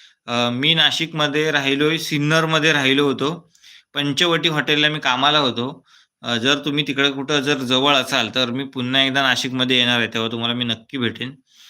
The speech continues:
अ, धन्यवाद, बरं वाटलं, अ, नाशिककर दादा. आम्ही कोकणातले आहोत आणि कोकणातल्या व्हिडिओ तुम्हाला, चांगले चांगले व्हिडिओ मी तुमच्यापर्यंत पोहोचवेन. कधी जर नाशिकवरून कोकणात यायचं झालं तर नक्की आपल्या चॅनलच्या पोस्ट कायम असतात, त्याच्यामध्ये तुम्ही,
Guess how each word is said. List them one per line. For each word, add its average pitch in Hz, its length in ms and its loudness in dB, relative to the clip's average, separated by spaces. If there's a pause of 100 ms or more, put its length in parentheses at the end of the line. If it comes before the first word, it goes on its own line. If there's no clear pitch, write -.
(420)
अ, 113 180 -2
धन्यवाद, 147 560 0
बरं 135 200 2
वाटलं, 151 300 2 (220)
अ, 117 480 -4
नाशिककर 131 480 -2
दादा. 131 320 0 (500)
आम्ही 131 200 -4
कोकणातले 143 560 -2
आहोत 147 300 0
आणि 127 180 -2
कोकणातल्या 131 480 -4
व्हिडिओ 131 240 -2
तुम्हाला, 131 380 0
चांगले 120 320 -2
चांगले 127 220 -6
व्हिडिओ 127 220 -4
मी 127 140 -6
तुमच्यापर्यंत 123 460 -2
पोहोचवेन. 131 540 -2 (460)
कधी 131 260 0
जर 156 160 4
नाशिकवरून 139 560 -2
कोकणात 135 400 -6
यायचं 123 280 0
झालं 123 360 0
तर 120 320 -4 (460)
नक्की 123 320 -4
आपल्या 139 260 2
चॅनलच्या 135 420 0
पोस्ट 143 440 -4
कायम 139 320 2
असतात, 127 300 0
त्याच्यामध्ये 127 560 -2
तुम्ही, 135 360 -2